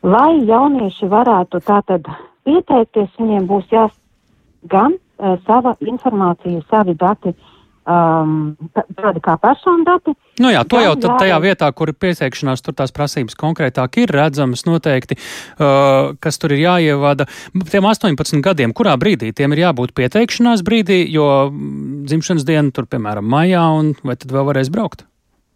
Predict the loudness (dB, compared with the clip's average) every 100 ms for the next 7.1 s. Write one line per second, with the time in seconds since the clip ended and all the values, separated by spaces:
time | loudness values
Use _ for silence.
0 | _ _ _ -20 -20 -8 0 2 2 0
1 | 2 2 2 -2 -8 0 0 2 0 0
2 | -4 _ -8 0 0 -2 -16 _ -8 0
3 | 2 4 2 0 -2 -4 -6 -2 2 2
4 | 2 -4 -6 -2 0 0 -2 _ -2 2
5 | 2 0 0 -4 -2 0 2 2 2 2
6 | 2 -2 -4 -12 -20 _ 0 2 4 2